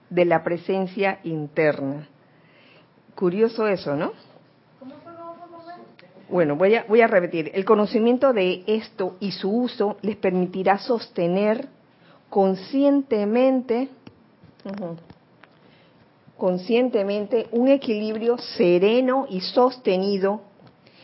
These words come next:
en la contemplación externa de la presencia interna.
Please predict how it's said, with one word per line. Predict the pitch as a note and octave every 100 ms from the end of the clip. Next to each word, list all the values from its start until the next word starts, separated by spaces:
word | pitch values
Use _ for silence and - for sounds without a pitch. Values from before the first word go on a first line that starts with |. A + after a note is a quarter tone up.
| - -
en | F#3
la | F3+ F3
contemplación | F3+ E3+ E3+ E3+ F3 E3 E3 - A3+ A3+ A#3+ C4 C4+ _ _ _ _ _ _ -
externa | F3 - - - B3+ C#4 C#4 D4 E4 C#4+
de | G3 F#3
la | F3
presencia | F3 E3+ E3 G3 G3+ - G#3 G#3 - -
interna. | F3 D#3+ F3+ D#3 D3+ D3 D#3